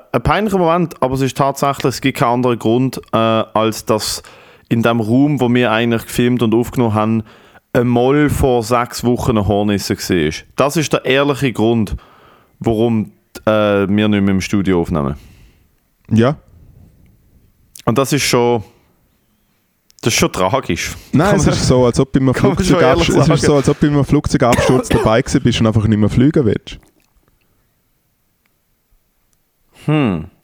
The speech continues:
Speaker 2: Das ist eigentlich das Gleiche.
Speaker 1: Oder wie wenn du einen Flugzeug-, Flugzeugabsturz gesehen hast, passieren vor deinen Augen.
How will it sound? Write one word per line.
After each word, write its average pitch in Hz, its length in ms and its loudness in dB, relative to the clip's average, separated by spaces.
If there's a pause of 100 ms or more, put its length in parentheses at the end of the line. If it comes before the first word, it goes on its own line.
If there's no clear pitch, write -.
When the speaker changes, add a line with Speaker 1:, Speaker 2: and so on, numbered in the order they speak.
(500)
Speaker 2:
Das - 80 -4
ist - 60 2
eigentlich 117 240 0
das - 100 -6
Gleiche. 117 380 0 (100)
Speaker 1:
Oder 147 480 0 (960)
wie 120 180 0
wenn 131 200 0
du 120 400 0 (520)
einen 117 100 2
Flugzeug-, 131 580 -2 (140)
Flugzeugabsturz 117 1000 -2
gesehen 117 300 -2
hast, - 340 -4
passieren 113 680 0
vor 110 300 -2
deinen 110 240 0
Augen. 92 540 0